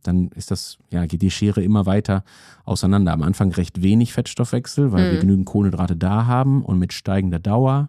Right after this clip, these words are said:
Speaker 1: steigendem Kohlenhydratverbrauch verschiebt sich das immer mehr in Richtung
Speaker 2: Richtung
Speaker 1: des
Speaker 2: Fett.
Speaker 1: Fettstoffwechsels.
Speaker 2: Mhm.
Speaker 1: So, und jetzt kann ich natürlich hingehen und das ernährungstechnisch manipulieren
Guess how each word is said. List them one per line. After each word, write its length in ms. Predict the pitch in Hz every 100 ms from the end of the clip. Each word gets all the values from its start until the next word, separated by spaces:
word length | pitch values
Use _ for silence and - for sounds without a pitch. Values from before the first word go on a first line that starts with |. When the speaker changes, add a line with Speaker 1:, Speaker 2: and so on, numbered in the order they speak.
| -
Speaker 1:
steigendem 340 | - 85 90 87
Kohlenhydratverbrauch 920 | - 120 101 107 - 98 98 101 - - - -
verschiebt 480 | - 98 - 117 -
sich 120 | 101
das 160 | - -
immer 240 | - 107
mehr 400 | 95 92 98 101 -
in 120 | 85
Richtung 20 |
Speaker 2:
Richtung 200 | 92 92
Speaker 1:
des 140 | 87 170
Speaker 2:
Fett. 180 | 92 -
Speaker 1:
Fettstoffwechsels. 720 | - 80 190 185 214 - -
Speaker 2:
Mhm. 40 | - - - - - -
Speaker 1:
So, 140 | 85
und 80 | 69
jetzt 140 | 85 -
kann 100 | 127
ich 80 |
natürlich 320 | 117 104 92 -
hingehen 440 | 175 101 87 95
und 180 | - 90
das 220 | 90 -
ernährungstechnisch 840 | - 92 123 117 98 - 98 98 -
manipulieren 760 | 95 92 92 92 120 76 67